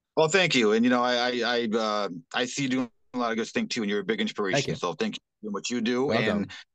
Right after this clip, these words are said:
Speaker 1: and doing what you do and, and getting the word out that just because you have R P is not the end. And I think
Speaker 2: No.
Speaker 1: what you do in the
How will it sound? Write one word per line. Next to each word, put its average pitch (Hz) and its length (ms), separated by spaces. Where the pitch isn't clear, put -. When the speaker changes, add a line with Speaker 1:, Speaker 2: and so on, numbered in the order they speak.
Speaker 1:
and 117 80
doing 175 180
what 156 140
you 147 80
do 160 300
and, 131 220
and 120 240
getting 139 240
the 127 80
word 127 280
out 117 300
that 104 240
just 127 160
because 117 220
you 110 80
have 101 100
R 98 140
P 98 200
is 87 120
not 85 160
the 73 200
end. - 200
And 92 180
I 95 60
think 110 180
Speaker 2:
No. - 60
Speaker 1:
what 117 100
you 107 140
do 110 100
in 107 80
the 101 60